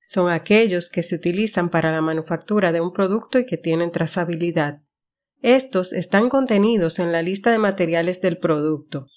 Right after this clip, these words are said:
También la lista contiene el uso y el precio de los materiales para determinar el costo del producto. En algunos casos, además, se incluye algún cargo por gastos generales, aunque es atípico.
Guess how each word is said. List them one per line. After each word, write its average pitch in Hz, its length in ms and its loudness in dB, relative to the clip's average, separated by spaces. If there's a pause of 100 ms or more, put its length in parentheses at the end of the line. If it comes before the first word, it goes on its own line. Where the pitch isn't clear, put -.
(260)
También 170 680 2
la 156 140 0
lista 165 480 -2
contiene 165 540 0
el 175 240 0
uso 285 320 0
y 233 80 0
el 185 180 0
precio 226 380 2
de 226 80 2
los 220 240 -4
materiales 202 720 0
para 220 240 2
determinar 240 680 2
el 208 220 0
costo 185 400 0
del 175 180 2
producto. 160 720 -2 (500)
En 170 140 4
algunos 165 460 2
casos, 220 480 2
además, 202 560 0 (180)
se - 180 4
incluye 254 400 4
algún 247 360 2
cargo 220 400 4
por 170 160 2
gastos 185 400 0
generales, 175 760 2
aunque 170 440 0
es 160 180 -4
atípico. 160 840 -4